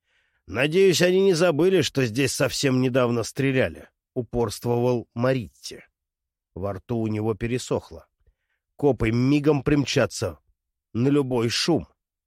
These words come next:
"Если они Моссад, они все знают и плевать хотели".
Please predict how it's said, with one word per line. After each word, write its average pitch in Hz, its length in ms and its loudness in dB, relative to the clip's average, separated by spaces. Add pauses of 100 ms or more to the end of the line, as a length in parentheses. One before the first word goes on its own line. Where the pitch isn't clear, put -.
(1200)
"Если 123 580 -2
они 127 280 0
Моссад, 120 760 -2 (540)
они 139 320 2
все 165 260 2
знают 156 500 4
и 160 60 2
плевать 170 480 2
хотели". 92 600 -4